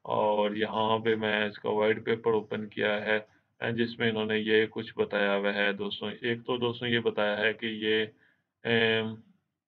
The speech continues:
इसके white paper को ओपन करता हूँ, I think so, अ, कोई दोस्तों कोई issue है जो इसका white paper जो है वो ओपन नहीं हो रहा।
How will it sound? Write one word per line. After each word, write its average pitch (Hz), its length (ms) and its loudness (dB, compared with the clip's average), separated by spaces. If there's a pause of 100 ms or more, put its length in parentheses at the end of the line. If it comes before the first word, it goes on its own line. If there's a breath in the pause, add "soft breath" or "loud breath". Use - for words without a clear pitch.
(140)
इसके - 220 -10
white 104 360 -6
paper 110 260 -10
को 104 140 -10
ओपन 107 260 -10
करता 107 360 -12
हूँ, 113 380 -14 (1300)
I - 320 -20
think 120 180 -8
so, 117 460 0 (580)
अ, 120 480 2
कोई 131 200 2
दोस्तों 123 500 -2
कोई 117 240 0
issue 135 280 -4
है 117 340 10
जो 113 220 -2
इसका 107 220 -4
white 107 300 -2
paper 110 240 -4
जो 110 120 -6
है 107 120 -6
वो 107 140 -6
ओपन 117 260 -2
नहीं 117 260 -2
हो 107 140 0
रहा। 107 320 -2